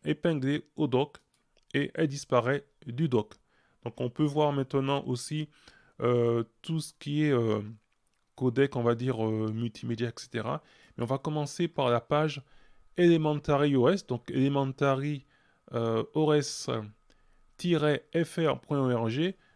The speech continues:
Donc dans la documentation, vous aurez, on va dire, pas mal de, de choses. Donc tout ce qui concerne les astuces, la bureautique, la customisation,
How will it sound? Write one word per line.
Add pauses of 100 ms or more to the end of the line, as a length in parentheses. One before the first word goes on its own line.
(120)
Donc
dans
la
documentation, (580)
vous
aurez,
on
va
dire,
pas
mal
de,
de
choses. (340)
Donc (300)
tout
ce
qui
concerne
les
astuces,
la
bureautique,
la
customisation,